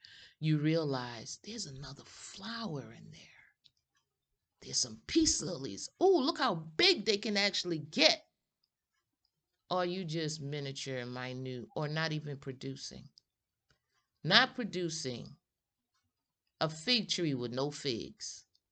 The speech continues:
'cause the figs need water. Water your seed so the fowls don't come and devour it.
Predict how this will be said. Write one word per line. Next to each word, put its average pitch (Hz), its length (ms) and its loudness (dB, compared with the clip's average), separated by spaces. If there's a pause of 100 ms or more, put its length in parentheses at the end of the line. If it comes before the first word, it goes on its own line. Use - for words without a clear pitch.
(180)
'cause 143 140 -6
the 131 120 -8
figs 135 420 -6
need 120 360 -8
water. 123 580 -8 (2500)
Water 170 260 2
your 156 180 0
seed 117 640 -8 (120)
so 160 220 -4
the 139 80 0
fowls 135 420 0
don't 127 260 -8
come 113 340 -6
and 110 100 -8
devour 107 480 -10
it. - 120 -20